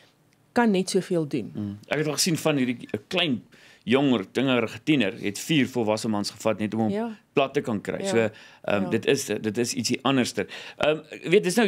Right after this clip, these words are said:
Speaker 2: ek dink jy gaan dadelik weet jou kind is op vlakke as hy deur al die deure loop in die hele huis. Ehm,
Speaker 1: <laughs> Ja.
Speaker 2: gaan jy dadelik sien, kies iets anderster. Maar gewoon dit, dit begin klein ook. Hoe kan, net vir ouers, wat, waarna moet hulle uitkyk? En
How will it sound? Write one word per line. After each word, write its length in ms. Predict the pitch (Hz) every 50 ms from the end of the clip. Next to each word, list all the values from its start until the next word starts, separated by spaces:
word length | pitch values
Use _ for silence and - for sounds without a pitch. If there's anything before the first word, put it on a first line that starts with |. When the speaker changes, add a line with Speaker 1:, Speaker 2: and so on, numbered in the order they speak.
| 160 -
Speaker 2:
ek 120 | - 156 151
dink 120 | 208 208 156
jy 100 | 165 151
gaan 180 | 160 143 120
dadelik 360 | 95 117 123 139 143 160 -
weet 160 | 117 123 113 107
jou 120 | 117 104
kind 160 | - 123 110
is 80 | 104 104
op 80 | 101 -
vlakke 320 | - 104 98 101 - - 123
as 100 | 113 107
hy 60 | 107
deur 140 | 98 107 -
al 80 | - 107
die 100 | 117 113
deure 280 | 98 104 104 107 107 107
loop 300 | 101 101 98 95 92 98
in 60 | 95
die 80 | 98 92
hele 160 | 95 95 95
huis. 420 | 90 85 87 95 95 - - - _ _ - - - - 208 - -
Ehm, 240 | 214 202 302 - -
Speaker 1:
<laughs> 0 |
Ja. 80 | 302 -
Speaker 2:
gaan 180 | 277 - - 127
jy 60 | 120
dadelik 220 | 113 113 120 - -
sien, 140 | 156 135
kies 320 | 110 - 143 131 120 - 131
iets 120 | 107 -
anderster. 400 | 107 123 127 127 - - 165 156 - 226 220 - -
Maar 120 | - 175
gewoon 260 | - 196 185 151 175 202
dit, 220 | 220 170 - - - -
dit 120 | 131 156 147
begin 320 | 165 - - 196 190 -
klein 280 | - 156 143 139 139 - 104
ook. 140 | 95 -
Hoe 120 | - 127 123
kan, 160 | - - 180 - - 127
net 160 | 143 156 -
vir 100 | - -
ouers, 320 | - 123 107 95 87 -
wat, 220 | - 101 113 - -
waarna 220 | 110 113 131 156 175
moet 140 | 175 170
hulle 120 | - - -
uitkyk? 360 | 160 - - 226 233 233 -
En 320 | - 123 123 123 120 117